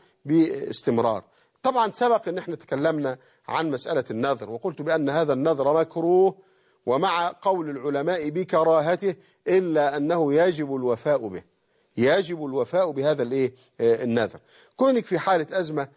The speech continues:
يعني، هذا نرجع فيه إليك، تعرفي ما تقولين كنت ولا لا؟ فإن كنت تعرفي ما تقولين فيلزمك الصيام إن كنت قادرة، يلزمك الصيام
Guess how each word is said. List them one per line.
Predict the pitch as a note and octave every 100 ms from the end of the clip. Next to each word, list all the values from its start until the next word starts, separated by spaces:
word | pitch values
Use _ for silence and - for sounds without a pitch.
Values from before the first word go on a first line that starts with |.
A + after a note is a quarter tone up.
| _ _ -
يعني، | C#3 D3 B2 C#3+ D#3+
هذا | F3 F3
نرجع | F3 F3 D#3+
فيه | E3+ F#3+ E3+ D3
إليك، | C3 G#2+ - -
تعرفي | G3 E3+ G3+ F#3+
ما | E3+
تقولين | D#3 - D3+ F#3
كنت | D#3+ F3+ - - _ _ _ _ _ _ _
ولا | A#2 E3+ F#3 E3 D#3 -
لا؟ | B2 B2 -
فإن | - G3
كنت | B3+
تعرفي | - F#3+ D#3+ F#3 F3
ما | D3
تقولين | C3 A#2+ A#2 A2+ G#2 - _ _ _ _ _
فيلزمك | - F3 F3 A3 B3+ A3+
الصيام | G#3 - G3 A3 A#3+ G3+
إن |
كنت | D#3+ G#3+ -
قادرة، | - A#2+ A2 C#2 _ _ _ _ _ _ _ _ - _ _ _ -
يلزمك | B2 C3+ A#2+ F#3+ G3+ C3+
الصيام | C#3 - - C3+ C#3+ F#3+ A3+